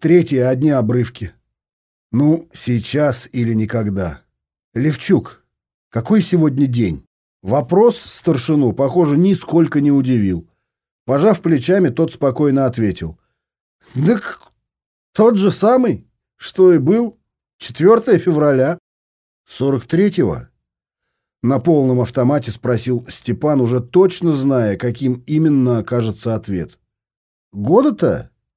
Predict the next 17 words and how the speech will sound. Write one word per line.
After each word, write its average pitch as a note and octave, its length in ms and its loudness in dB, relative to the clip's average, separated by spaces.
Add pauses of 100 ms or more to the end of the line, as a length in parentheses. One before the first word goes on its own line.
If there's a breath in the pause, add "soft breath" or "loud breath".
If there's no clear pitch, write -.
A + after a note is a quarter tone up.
(120)
Да E3 120 -2
уж G3+ 180 2
понятно, G#3+ 520 2
что G#3+ 200 -4
не G3 120 2
сорок B2+ 360 -2
первого. E2 540 -6 (160)
Хватит, E3 680 -4 (260)
наотступались. E3 1080 0 (640 loud breath)
Скоро G3 380 2
уже G#3 420 4
и F3+ 40 4
вперед C3+ 540 0
попрем". D#3+ 600 0 (440)
Судя F#3+ 300 0
по F#3+ 140 0
всему, F#3 600 -2